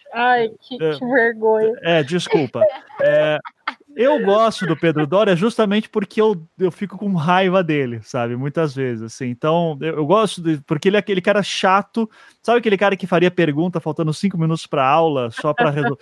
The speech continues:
Speaker 2: <laughs> eu, pra mim é o Pedro Doria, assim, sabe? Então, eu, eu, ao mesmo tempo que não gosto de muita coisa dele, eu gosto de sentir raiva, mas é uma raiva boa, assim, porque ele me desafia. É... e ele é um cara que tá insistindo demais nesse negócio do hacker e, e, e tá dizendo, ó, foi,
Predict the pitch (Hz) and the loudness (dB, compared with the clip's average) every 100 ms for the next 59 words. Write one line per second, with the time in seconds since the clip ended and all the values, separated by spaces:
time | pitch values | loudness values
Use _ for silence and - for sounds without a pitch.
0 | - - 151 156 - - 165 180 202 196 | -12 -8 -6 -6 -8 -2 0 2 2 2
1 | 190 190 151 123 113 107 - 120 117 120 | 2 4 4 2 0 -6 -8 -8 -4 -4
2 | 113 - 160 151 139 135 139 135 131 143 | -4 -2 0 0 -2 -2 -2 -2 0 0
3 | 139 135 123 127 139 156 185 185 180 180 | 0 -2 -6 -2 0 0 0 -2 -4 -2
4 | 170 170 156 170 170 151 151 139 156 170 | 0 2 2 0 0 -2 -2 -2 -2 0
5 | 175 165 - 165 - 160 151 156 175 180 | 0 0 -2 -6 -2 2 4 2 2 2
6 | 165 165 170 156 165 170 139 143 131 113 | 2 2 2 2 2 2 2 2 0 -2
7 | - 123 123 147 151 156 143 160 139 - | -6 -12 -8 -4 -2 -2 -2 -2 -2 -10
8 | 120 - _ _ _ _ 135 135 131 131 | -14 -14 _ _ _ _ -2 2 2 4
9 | 127 123 - _ _ - 190 233 285 311 | 2 0 -4 _ _ -6 0 0 2 0
10 | 285 277 262 269 240 233 - 262 269 196 | 0 0 2 0 2 0 0 -2 -2 -2
11 | 147 254 262 233 277 220 - 170 190 180 | -2 0 2 2 4 2 0 0 -2 0
12 | 185 151 156 196 226 233 233 208 185 180 | 0 2 2 2 0 0 0 0 -2 0
13 | 170 160 160 160 156 156 143 185 165 185 | -2 -2 -6 -10 -6 -6 -2 -2 0 0
14 | 180 185 156 - 175 175 | 2 4 2 0 -2 -2